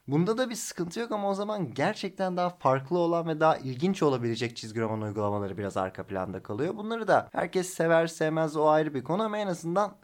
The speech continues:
bilgi vermek gerekiyor diye düşünüyorum. O yüzden böyle bir işe kalkıştım, böyle bir işe giriştim. İlk kategoriden başlayalım çünkü çok üzerinde durmayacağız.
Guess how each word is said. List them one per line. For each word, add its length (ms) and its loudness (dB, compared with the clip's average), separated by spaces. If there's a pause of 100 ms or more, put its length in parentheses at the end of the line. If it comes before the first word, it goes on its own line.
(400)
bilgi 380 2
vermek 380 2
gerekiyor 440 -6
diye 180 -6
düşünüyorum. 480 -6 (640)
O 120 2
yüzden 400 4 (120)
böyle 320 2
bir 220 2 (480)
işe 460 4
kalkıştım, 560 -6
böyle 220 -2
bir 60 -4
işe 200 -6
giriştim. 540 -8
İlk 200 -2
kategoriden 680 2
başlayalım 560 0
çünkü 220 -8
çok 220 -4
üzerinde 420 -4
durmayacağız. 600 -2